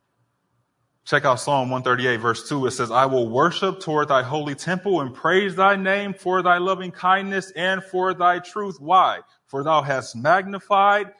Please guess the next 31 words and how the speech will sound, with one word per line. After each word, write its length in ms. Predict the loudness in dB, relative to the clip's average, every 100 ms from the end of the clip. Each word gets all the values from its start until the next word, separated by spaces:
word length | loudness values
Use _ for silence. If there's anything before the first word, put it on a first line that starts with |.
| _
thy 180 | -4 -4
word 800 | -4 -2 2 4 4 2 -2 -6 -12 _ -6
above 880 | -6 -4 -2 0 0 -2 -4 -8 _
all 300 | -8 -6 -4
thy 240 | -2 -2 -2
name." 400 | -6 -10 -12 -16 _ _ _ _ _ _ _ _ _ _ _ _ _ _ _ _ _ _ -8
And 120 | -4
so 120 | -2
your 120 | 0
next 280 | 0 -2 -2
point 180 | -6 -6
for 100 | -6
study 340 | -4 -2 -2
is 140 | -4 -4
God 440 | 0 4 4 4
has 280 | 0 -6 -6
magnified 720 | 0 2 0 -4 0 2 2
his 220 | -2 -8
word 680 | -6 0 4 4 4 2 -2 -8 _ _
above 580 | -8 -6 -2 0 0 -2
his 220 | -6 -6
name. 460 | -6 -6 -8 -14 -20 _ _ _ _ _ _ _ _ _ _ _ _ _ _ _ _ _ _ _ _ _ _ _
Why 320 | 0 4 6
has 220 | 4 0
he 80 | -2
done 260 | -4 -4 -4
this? 180 | -6 0
Why, 280 | 4 4
why? 320 | 4 2 2 2
We 180 | -4
just, 280 | -4 -4 -4